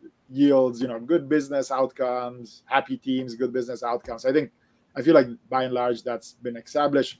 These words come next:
Whether or not then companies are able to do it, they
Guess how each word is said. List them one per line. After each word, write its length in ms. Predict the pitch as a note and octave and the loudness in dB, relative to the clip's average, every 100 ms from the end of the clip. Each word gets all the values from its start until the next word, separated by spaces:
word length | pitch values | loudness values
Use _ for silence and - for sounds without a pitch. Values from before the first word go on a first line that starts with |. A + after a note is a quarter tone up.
| _ - | _ 8
Whether 200 | D#3+ D#3+ | 10 10
or 60 | |
not 180 | D3 C3 | 10 4
then 200 | C3 A#2+ | 0 -2
companies 400 | C3 B2+ B2+ A#2+ | -10 -8 -6 -4
are 100 | A#2 | 0
able 460 | C3 B2+ B2+ A#2+ - _ _ _ _ | 0 2 2 2 -2 _ _ _ _
to 80 | C3 | -2
do 200 | E3+ G3+ | 6 8
it, 240 | F3+ E3 | 10 8
they 100 | C3+ | 2